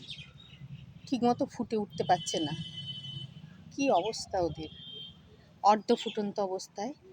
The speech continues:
চোখ মেলে রয়েছে, আধ বোজা চোখে তাকাচ্ছে। অসংখ্য কুড়ি, কিন্তু এরা অর্ধস্ফুটিত অবস্থায়। কেউ বা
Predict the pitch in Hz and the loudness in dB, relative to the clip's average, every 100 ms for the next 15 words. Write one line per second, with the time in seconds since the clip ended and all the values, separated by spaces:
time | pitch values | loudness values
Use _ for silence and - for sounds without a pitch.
0 | - - - - - - - _ - - | -20 -20 -20 -20 -20 -20 -20 _ -4 4
1 | 185 185 165 156 156 165 160 - - 156 | 4 6 2 4 2 0 -4 -6 -12 -14
2 | - - - - - - - - - - | -18 -20 -20 -20 -20 -20 -20 -20 -20 -20
3 | - - - - 185 170 180 170 175 165 | -20 -20 -8 4 4 4 2 4 4 2
4 | 156 190 160 151 175 - - 254 269 220 | -4 -4 -4 -4 -8 -10 -6 -6 -4 -6
5 | - 285 294 285 262 - 185 170 151 - | -2 4 4 4 -2 -4 -6 -6 -8 -14
6 | _ _ _ 190 185 202 180 277 - _ | _ _ _ -14 -6 -4 -2 -6 -12 _
7 | - - - - - _ _ - _ - | -20 -20 -18 -20 -20 _ _ -20 _ -20
8 | _ - - - - - - - 196 170 | _ -20 -20 -20 -20 -20 -14 0 0 0
9 | 208 - - - 190 165 156 - - - | -4 -4 -6 -8 -6 -4 -4 -8 -14 -16
10 | - - _ _ _ _ _ _ _ _ | -20 -20 _ _ _ _ _ _ _ _
11 | - _ _ _ 640 _ - - 1077 - | -20 _ _ _ -20 _ -20 -14 -12 -12
12 | - - - _ _ _ _ _ _ _ | -14 -20 -20 _ _ _ _ _ _ _
13 | _ _ _ _ _ _ _ - 220 214 | _ _ _ _ _ _ _ 0 2 2
14 | 196 | 0